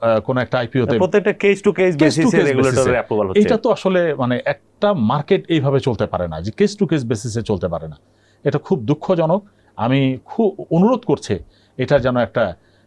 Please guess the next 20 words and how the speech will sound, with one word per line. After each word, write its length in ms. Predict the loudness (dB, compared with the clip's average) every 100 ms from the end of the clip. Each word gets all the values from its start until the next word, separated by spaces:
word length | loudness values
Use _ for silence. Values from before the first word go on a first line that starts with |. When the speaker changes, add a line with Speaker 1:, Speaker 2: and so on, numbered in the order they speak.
| -6
Speaker 1:
সমাধান 440 | 0 0 2 0
হয়। 300 | 0 -2 -4 -8 _ _ _ _ -6
আবার 300 | 0 2 2
যেন 140 | 2 2 2 0 -10 -8
আগে 220 | -4 2 4
যেরকম 340 | 2 0 -2
ছিল 280 | 0 2 2
যে 100 | 2
আমরা 240 | -2 -4
পাঁচ 240 | -4 -2 -2
হাজার 140 | -2
টাকা 180 | -2 -2
বিনিয়োগ 320 | 0 0 0 -2
ক-, 100 | -6
বা 140 | -2 -2
একজন 280 | 0 0 0
বিনিয়োগকারী 400 | 0 0 -2 -2
বিনিয়োগ 280 | 0 -2
করতে 240 | -4 -4 -4
পারতো, 320 | -4 -8 -12